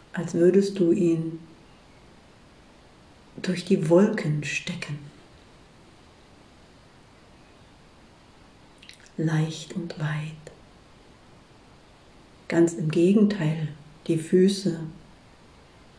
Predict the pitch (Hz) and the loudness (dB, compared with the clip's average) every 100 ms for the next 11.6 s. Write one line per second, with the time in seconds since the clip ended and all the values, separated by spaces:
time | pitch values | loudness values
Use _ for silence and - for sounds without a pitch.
0 | - - - - 147 135 180 202 233 247 | -20 -20 -16 -8 -6 0 4 6 4 2
1 | 247 - - - - 151 - - - 160 | 0 -6 -16 -16 -8 -8 -8 -14 -10 -6
2 | 175 175 180 - - - - - - - | -6 -8 -12 -20 -20 -20 -20 -20 -20 -20
3 | - - - - - - - - - - | -20 -20 -20 -20 -20 -20 -20 -20 -20 -20
4 | - - - - - - - - - - | -20 -20 -20 -20 -20 -20 -20 -20 -20 -20
5 | - - - - - - 165 175 185 220 | -20 -20 -20 -20 -14 -10 -4 0 2 2
6 | 190 - - - - - - - - - | 0 -2 -12 -18 -20 -20 -20 -20 -20 -20
7 | - - - - - - - - - - | -20 -20 -20 -20 -20 -20 -20 -20 -12 -6
8 | 143 170 185 202 - - 156 160 170 - | -4 0 2 0 -4 -6 -6 -6 -8 -16
9 | - - - - - - 202 - - 208 | -20 -20 -20 -20 -20 -8 -6 -4 2 4
10 | 214 180 185 - 190 208 - 185 175 175 | 4 0 -2 2 4 4 4 2 4 2
11 | - 202 240 - 208 196 | 2 2 2 2 4 4